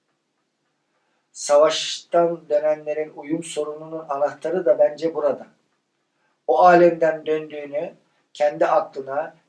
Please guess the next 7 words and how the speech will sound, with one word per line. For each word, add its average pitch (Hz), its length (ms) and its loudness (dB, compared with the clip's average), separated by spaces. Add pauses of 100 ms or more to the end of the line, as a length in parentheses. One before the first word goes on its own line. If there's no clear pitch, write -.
(100)
kendi 156 340 2
ruhuna, 139 680 0 (280)
vücuduna 165 580 4
kabul 151 300 0
ettirmekte 160 640 -2
gecikiyor 143 680 0 (600)
kişi - 360 -10